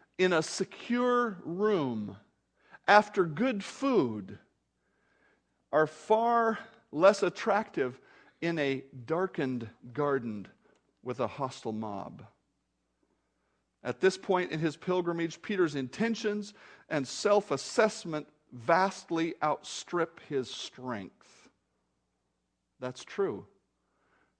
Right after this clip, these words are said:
What he's saying is, when you're sitting in church, you say, "I will never deny Christ." And you go to the restaurant and somebody says, "Are you, you go to that Baptist church?" <laughs> "See, sitting here, we're all strong."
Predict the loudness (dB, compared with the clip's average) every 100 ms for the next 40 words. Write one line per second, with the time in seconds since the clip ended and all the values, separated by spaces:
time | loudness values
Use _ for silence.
0 | -2 0 2 2 0 2 0 -2 -4 -4
1 | -6 -6 -4 -4 -4 -6 -8 -6 -4 -4
2 | -6 -12 -2 -2 0 -4 -6 -4 -2 -2
3 | -2 -6 -4 -4 -6 -8 -6 -6 -8 -16
4 | -20 _ _ _ _ _ _ _ _ -12
5 | -8 -4 -2 -2 -2 -2 -4 -4 -8 -8
6 | -8 -8 -6 -8 -6 -6 -6 -8 -6 -6
7 | -8 -10 -4 2 2 2 0 -4 -6 -10
8 | -8 -8 -10 -20 -20 -20 -14 -8 -6 -4
9 | -6 -6 -8 -8 -8 -10 -10 -12 -12 -14
10 | -16 -18 _ _ _ _ _ _ _ _
11 | _ _ _ _ _ _ _ _ _ _
12 | _ -12 -8 -6 -4 2 2 2 0 -6
13 | -8 -12 -12 -10 -10 -12 -16